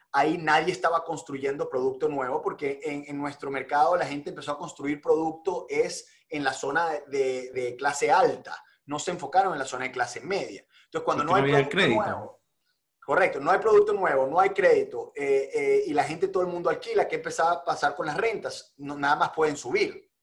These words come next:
Speaker 1: Entonces, si vas a tener, comprar barato y las rentas te van a ir subiendo, este, y tu-, y tus expenses están,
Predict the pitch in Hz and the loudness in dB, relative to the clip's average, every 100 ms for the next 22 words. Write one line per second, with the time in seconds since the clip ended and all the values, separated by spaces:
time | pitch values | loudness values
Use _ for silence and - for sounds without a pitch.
0 | _ _ _ _ _ - 139 147 160 147 | _ _ _ _ _ -10 -4 -4 -4 -2
1 | 143 170 190 185 190 - - 143 - 151 | 4 4 4 0 0 -4 -2 -2 2 2
2 | 175 175 175 165 - 127 156 139 135 135 | 6 6 8 6 4 -8 -6 -4 -2 -4
3 | 147 180 151 147 170 - 160 185 165 135 | -8 -4 -2 -2 -6 -10 -2 0 0 -2
4 | 127 117 - 135 131 - 135 131 131 135 | -4 -6 -8 -8 -8 -4 -2 -2 -2 -6
5 | 151 143 135 135 131 - 139 - - 151 | -6 -12 -8 -6 -6 -8 -12 -12 -6 -6
6 | 156 190 156 - 147 151 165 | -4 -4 -4 0 2 2 -2